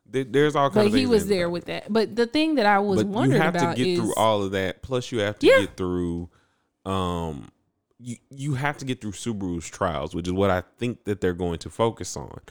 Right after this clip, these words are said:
Speaker 1: Like, to do the rest, like, I think we could end up getting twenty-six episodes,
Speaker 2: Mm.
Speaker 1: but, like, the first, but the thirteen, like, is gonna, they're gonna split that up into two seasons
Speaker 2: I think it would make
Speaker 1: or
Speaker 2: sense,
Speaker 1: two,
Speaker 2: but it would be
Speaker 1: two
Speaker 2: sad
Speaker 1: points.
Speaker 2: if they did that.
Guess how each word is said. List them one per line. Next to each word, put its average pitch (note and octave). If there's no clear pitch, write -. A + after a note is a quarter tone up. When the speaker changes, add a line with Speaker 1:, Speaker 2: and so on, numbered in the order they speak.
Speaker 1:
Like, F#2+
to G2+
do A2
the F#2+
rest, F2
like, A2
I A#2
think G#3
we F3+
could D3
end B2
up G2+
getting G2+
twenty-six G2+
episodes, A2+
Speaker 2:
Mm. G#3
Speaker 1:
but, G2+
like, G2
the F2+
first, G2+
but G2+
the G2
thirteen, D3+
like, G2
is G#2+
gonna, G#2+
they're G#2+
gonna B2
split -
that F2
up F2
into F#2
two G2+
seasons G#2
Speaker 2:
I F4
think G#4
it G4+
would E4
make A3+
Speaker 1:
or F3
Speaker 2:
sense, C#4+
Speaker 1:
two, -
Speaker 2:
but A3
it A#3
would G3+
be G#3+
Speaker 1:
two F#3+
Speaker 2:
sad F#3+
Speaker 1:
points. D#3+
Speaker 2:
if F#3+
they F3+
did F3
that. -